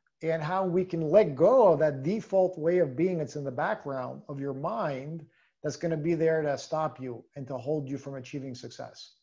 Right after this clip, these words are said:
okay? 'Cause if you think about it, guys, the only person that's gonna stop you from being successful is you. The system is killer, okay? The system is killer. The system is not the problem,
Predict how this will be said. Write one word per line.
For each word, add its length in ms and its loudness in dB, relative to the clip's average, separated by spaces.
okay? 240 -2
'Cause 180 0
if 180 -10
you 60 2
think 200 4
about 200 4
it, 100 0
guys, 360 -4
the 140 4
only 200 8
person 520 0
that's 140 -4
gonna 160 -6
stop 340 -2
you 60 -8
from 120 -8
being 100 -6
successful 560 -6
is 80 -8
you. 220 -6
The 80 -6
system 520 -2
is 420 -2
killer, 500 6
okay? 220 2
The 140 -2
system 500 2
is 360 2
killer. 480 8
The 100 -4
system 380 6
is 100 2
not 200 2
the 60 4
problem, 420 4